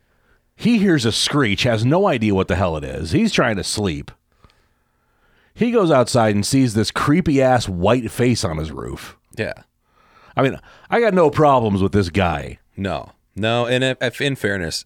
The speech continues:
Speaker 2: if you go check this video out, folks, it looks weird. It look, it does not look like, he's, he's from a distance, and he's shining a light on a, on a rooftop that's adjacent to him.
Speaker 1: And the video's grainy.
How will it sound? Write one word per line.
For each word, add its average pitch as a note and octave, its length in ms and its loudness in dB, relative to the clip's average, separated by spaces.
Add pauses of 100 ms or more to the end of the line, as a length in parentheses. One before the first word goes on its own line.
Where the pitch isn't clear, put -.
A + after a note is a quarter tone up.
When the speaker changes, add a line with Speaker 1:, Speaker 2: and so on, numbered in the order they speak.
Speaker 2:
if F#2 80 -10
you G#2 100 -4
go G2+ 80 -2
check F#2 240 -4
this D2+ 160 -10
video E2 340 -4
out, C#2 220 -10
folks, C#2+ 360 -10 (540)
it - 100 -4
looks A#3+ 200 -4
weird. C4+ 340 -2
It G2 100 -2
look, C3+ 220 -4
it C#3 120 -8
does B2 200 -4
not D3 300 -2
look A#2 300 -4
like, G2 320 -4
he's, A#2 260 -6 (160)
he's G#2+ 200 -4
from B2+ 180 -2
a E3 40 0
distance, - 760 -6 (480)
and G2+ 120 -4
he's F#2+ 120 -2
shining A#2 440 -2
a B2 80 -2
light E2 460 -4
on E2+ 220 -8
a, D#2+ 40 -8
on D#2+ 180 -8
a E2 100 -6
rooftop E2+ 560 -4
that's - 160 -10
adjacent D#2 500 -6
to C2+ 160 -10
him. C2 220 -12 (160)
Speaker 1:
And C3+ 100 0
the A#2 40 2
video's C3 360 2
grainy. F#2 500 0